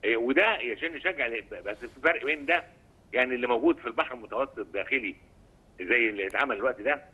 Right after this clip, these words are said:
له تكلفه عاليه، اللي غيره اللي موجود في الارض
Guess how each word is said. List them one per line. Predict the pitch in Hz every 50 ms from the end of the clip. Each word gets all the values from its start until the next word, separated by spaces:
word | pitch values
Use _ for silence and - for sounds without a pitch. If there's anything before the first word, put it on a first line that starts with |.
| - - - - _ _ _ _ _ _ _ -
له | - 104 147 156
تكلفه | 147 131 107 - 143 - -
عاليه، | 90 120 143 151 165 170 165 - - - - - - _ - -
اللي | 151 160 156 143 139
غيره | 135 185 214 226 220 202 180
اللي | 156 143
موجود | 131 127 123 131 175 180 - - -
في | 131 127 123 123
الارض | 117 113 110 - - 165 170